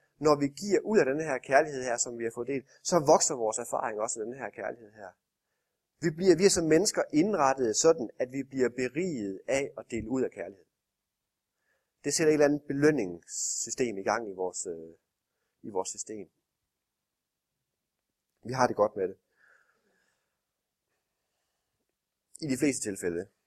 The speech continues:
Nu er det sådan her, at det her, det her, vi er i åndens fællesskab.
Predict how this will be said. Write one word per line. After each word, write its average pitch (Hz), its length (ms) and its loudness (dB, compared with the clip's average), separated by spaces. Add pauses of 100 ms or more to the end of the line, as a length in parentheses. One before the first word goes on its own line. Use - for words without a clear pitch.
(2000)
Nu 160 140 6
er 175 120 12
det 170 100 6
sådan 165 200 2
her, 165 180 10
at 135 180 8
det 165 100 4
her, 165 220 6
det 156 120 0
her, 156 360 6 (2500)
vi 139 140 0
er 143 80 8
i 143 80 8
åndens 139 300 6
fællesskab. 135 500 4